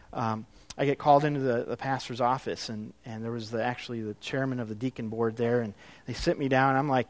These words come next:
"They're just gonna say, 'Great job. Hey, way to go with that party. That was great. Things happen.'"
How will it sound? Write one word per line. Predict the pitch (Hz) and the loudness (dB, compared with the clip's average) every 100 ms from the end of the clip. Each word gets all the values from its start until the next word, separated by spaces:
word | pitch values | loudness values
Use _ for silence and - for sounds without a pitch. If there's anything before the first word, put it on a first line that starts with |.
| - | 2
"They're | 160 | 2
just | 165 165 - | 4 2 4
gonna | 156 151 | 2 4
say, | - 143 | 4 2
'Great | 127 160 160 151 | 6 6 6 4
job. | 147 143 165 170 - - - - - | 4 6 6 6 -2 -20 -20 -20 -4
Hey, | 170 | 2
way | 156 175 180 | 6 8 8
to | |
go | 160 165 | 8 10
with | 170 | 12
that | 151 - | 10 8
party. | 165 160 160 | 4 6 8
That | 170 | 8
was | 143 120 | 4 -2
great. | - 139 156 165 - - - | -6 2 4 4 0 -8 -8
Things | 165 160 | -6 -4
happen.'" | 151 147 151 165 | -2 -2 -2 -6